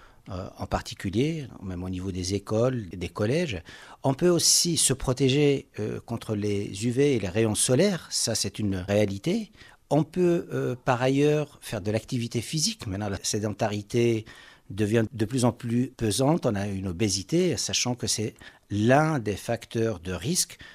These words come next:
des maladies non transmissibles. Ça peut être le cancer, comme ça peut être le diabète ou les maladies cardiovasculaires.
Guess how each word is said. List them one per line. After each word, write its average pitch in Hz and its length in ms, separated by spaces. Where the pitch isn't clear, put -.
des 98 80
maladies 95 340
non 95 100
transmissibles. 120 680
Ça - 160
peut 95 140
être 95 180
le 85 60
cancer, 113 380
comme 101 100
ça - 140
peut - 100
être - 160
le 92 60
diabète 95 420
ou 85 60
les 82 80
maladies 82 260
cardiovasculaires. 85 880